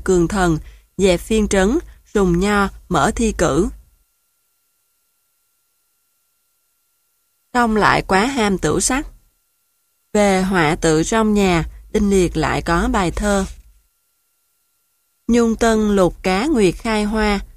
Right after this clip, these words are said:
bất thức hà nhân chủng bảo đa, chủ kháo Tống Khai vi linh dược,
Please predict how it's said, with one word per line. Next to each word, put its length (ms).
bất 220
thức 240
hà 260
nhân 380
chủng 340
bảo 240
đa, 320
chủ 220
kháo 400
Tống 280
Khai 340
vi 240
linh 260
dược, 260